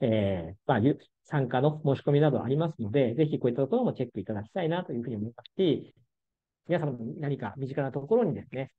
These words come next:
えー、こういったものに興味を持っているような方々いらっしゃれば、ぜひ問い合わせのでご参加いただけると嬉しいなと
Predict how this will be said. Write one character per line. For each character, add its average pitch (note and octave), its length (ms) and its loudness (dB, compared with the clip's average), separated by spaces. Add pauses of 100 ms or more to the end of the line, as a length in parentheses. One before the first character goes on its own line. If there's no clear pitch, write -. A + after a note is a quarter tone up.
(140)
え - 60 -10
ー、 B2 40 -10
こ C3+ 120 -6
う - 20 -6
い - 20 -6
っ B2 40 -6
た C3 80 -4
も F#3+ 80 -4
の G#3+ 60 -4
に C#3+ 80 -4
興 C#3+ 160 -4
味 G#2+ 120 -6
を G#2 60 -8
持 C3 100 -6
っ B2+ 80 -8
て A#2+ 80 -12
い - 20 -8
る F#2 60 -12
よ F2 60 -14
う - 20 -12
な F2+ 100 -14 (160)
方 A#2+ 60 -12
々 F#2+ 120 -14 (120)
い G2 60 -16
ら C3+ 80 -8
っ - 20 -8
し - 100 -14
ゃ A3 60 -6
れ F#3+ 80 -4
ば、 A#2 260 -14
ぜ D3 100 -4
ひ B2+ 200 -12 (400)
問 A#2 100 -14
い - 20 -12
合 G#2+ 40 -12
わ G2+ 100 -14
せ - 60 -18
の G#2 160 -14
で C#3 300 -10
ご A#2 60 -18
参 G#2+ 180 -16
加 - 100 -18
い G#2+ 60 -18
た A2 80 -18
だ C3 100 -16
け G3 100 -8
る G3+ 120 -6
と G3 100 -10
嬉 A#2 220 -16
し - 80 -16
い B2+ 40 -14
な F3+ 140 -10
と F3+ 60 -20